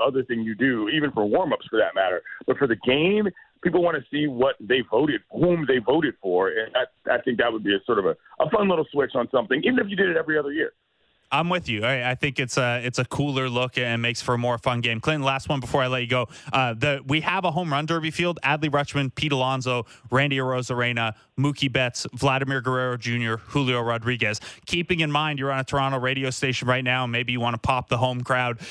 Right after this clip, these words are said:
Speaker 2: Uh, do you have a lean in the home run derby?
Speaker 1: Sorry, gang, but it's gonna be Adley Rutschman from Baltimore. That kid is a hoss and a half.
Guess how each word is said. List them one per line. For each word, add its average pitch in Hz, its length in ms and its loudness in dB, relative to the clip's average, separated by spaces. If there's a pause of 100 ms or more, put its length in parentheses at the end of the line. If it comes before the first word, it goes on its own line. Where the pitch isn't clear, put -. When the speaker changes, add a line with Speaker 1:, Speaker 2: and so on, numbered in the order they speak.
Speaker 2:
Uh, 127 240 2
do 117 140 -4
you 143 100 2
have 175 240 -2
a 170 60 2
lean 156 360 -2
in 123 160 -2
the 120 120 0
home 131 200 -2
run 131 180 -2
derby? 98 360 -4 (1160)
Speaker 1:
Sorry, 170 280 4
gang, 127 480 2 (240)
but 123 320 2
it's 139 220 0
gonna 156 140 4
be 147 140 4
Adley 120 260 -2
Rutschman 107 440 0
from 98 200 2
Baltimore. 92 500 2
That 113 140 2 (120)
kid 143 240 2
is 104 220 2
a 98 60 2
hoss 156 640 0 (200)
and 135 140 0
a 117 120 0
half. 135 440 -2